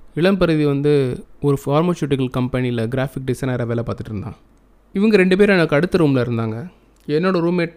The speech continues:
பேரு சுரேஷ். அவர் ஒரு ஐ டி கம்பெனில ஹெச் ஆரா வேலை பார்த்துட்டு இருந்தாரு. இந்த மேன்ஷனை பத்தி சொல்றப்ப, இந்த மேன்ஷனோட கீப்பர் இல்லாட்டி மேனேஜர், அவரை பத்தி நான் சொல்லியே ஆகணும். சாமி, சாமி, சாமின்னு எல்லாரும் கூப்பிடுவாங்க.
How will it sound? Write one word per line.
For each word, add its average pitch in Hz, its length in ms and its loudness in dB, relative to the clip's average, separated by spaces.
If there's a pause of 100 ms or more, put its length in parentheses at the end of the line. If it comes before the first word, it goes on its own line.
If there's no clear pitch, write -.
(120)
பேரு 151 300 0
சுரேஷ். 127 460 -6
அவர் 160 180 2
ஒரு 160 140 4
ஐ 139 100 2
டி 156 100 -4
கம்பெனில 131 400 -2
ஹெச் 131 220 -4
ஆரா 123 120 -2
வேலை 117 180 -2
பார்த்துட்டு 110 260 -10
இருந்தாரு. 95 280 -8 (360)
இந்த 185 180 0
மேன்ஷனை 185 460 -2
பத்தி 170 240 -2
சொல்றப்ப, 131 600 -2 (420)
இந்த 139 180 0
மேன்ஷனோட 165 480 0
கீப்பர் 147 380 -4 (160)
இல்லாட்டி 147 240 0
மேனேஜர், 131 540 -2 (380)
அவரை 143 220 -2
பத்தி 143 200 -2
நான் 139 80 0
சொல்லியே 135 340 -4
ஆகணும். 117 340 -2 (240)
சாமி, 135 480 -2 (220)
சாமி, 147 320 2
சாமின்னு 160 280 2
எல்லாரும் 139 340 0
கூப்பிடுவாங்க. 127 580 -4